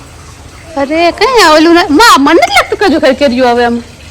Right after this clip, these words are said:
એમ ન ફૂટે, ફૂટવાનું તો ઓલું છે ગો. Like something બે કે ત્રણ ડાળી. જો આમાં ઓલું શું કહેવાય, મોતી જેવડી.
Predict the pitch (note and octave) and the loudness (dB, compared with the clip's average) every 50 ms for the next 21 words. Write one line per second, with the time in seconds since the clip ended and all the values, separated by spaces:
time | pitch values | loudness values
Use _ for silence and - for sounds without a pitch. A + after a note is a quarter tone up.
0 | - - B3+ D#4+ G4 C5+ F#5+ E5+ - G4 F#4 - A#3 A3 - F#4 A#4 A#4 A#4 A#4 | -6 -2 0 2 2 2 2 2 2 0 0 0 -2 -2 -2 -2 -2 0 0 0
1 | A4+ A#4 A4+ A#4 A4+ A4+ A4 A4 G#4 B4 D5 A#4+ C#4 F#3 - - - - - - | 0 0 0 -2 0 0 0 0 0 0 0 -2 -2 -4 -8 -10 -16 -20 -20 -20
2 | - - - - - - - - - - - - - - - - - - C4+ C4+ | -20 -20 -20 -20 -20 -20 -20 -20 -20 -20 -20 -20 -20 -20 -20 -12 -6 -6 -6 -6
3 | - - E4+ E4 D#4+ D#4+ E4+ C#4+ C4 B3+ D4 D4 D4 C4 A#3 - C4+ C4 B3+ A#3+ | -4 -2 -2 0 0 0 -2 -4 -2 -2 -2 -2 -2 -4 -6 -4 -4 -4 -2 -2
4 | A3+ A3 A3 G#3+ - - - - - - - B3 A#3+ D#4+ E4 E4 D#4+ D4 D4 C#4 | -2 -4 -4 -6 -10 -16 -20 -20 -18 -14 -12 -6 -2 0 0 2 2 2 0 0
5 | B3 C4 C4+ C#4 C#4 D#4+ F4 F4 D#4 C4+ A3+ G#3+ A3+ C4 D4 C#4+ - D4 C4+ A3 | 0 0 -2 -2 -2 -4 -4 -4 -4 -6 -4 -4 -6 -6 -6 -6 -8 -10 -10 -8
6 | C#4+ C4+ B3+ B3 A#3 A#3 A3+ | -6 -6 -8 -8 -10 -14 -16